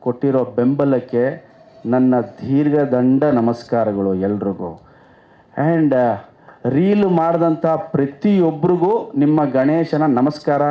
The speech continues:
ನಮಸ್ಕಾರ, ನಮಸ್ಕಾರ. ನನಗೆ ಖು-, ಆ, ಖುಷಿ ಆಗುತ್ತೆ ಹಿಟ್ ಆದಾಗ, ಇಲ್ಲಿ ಪ್ರತಿಯೊಬ್ಬರಿಗೂ ಖುಷಿ ಆಗುತ್ತೆ.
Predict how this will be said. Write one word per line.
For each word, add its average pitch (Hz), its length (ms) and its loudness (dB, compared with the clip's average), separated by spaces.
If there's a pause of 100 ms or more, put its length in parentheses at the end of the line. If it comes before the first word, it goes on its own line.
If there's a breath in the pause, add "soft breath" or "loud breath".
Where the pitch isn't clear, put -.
(120)
ನಮಸ್ಕಾರ, 127 680 0
ನಮಸ್ಕಾರ. 107 560 -6 (3000)
ನನಗೆ 196 400 2
ಖು-, 180 320 0
ಆ, 160 60 2
ಖುಷಿ 175 320 -2
ಆಗುತ್ತೆ 190 360 0
ಹಿಟ್ 151 280 -2
ಆದಾಗ, 147 280 0 (500)
ಇಲ್ಲಿ 156 160 0
ಪ್ರತಿಯೊಬ್ಬರಿಗೂ 208 520 0
ಖುಷಿ 160 300 -4
ಆಗುತ್ತೆ. 123 300 -2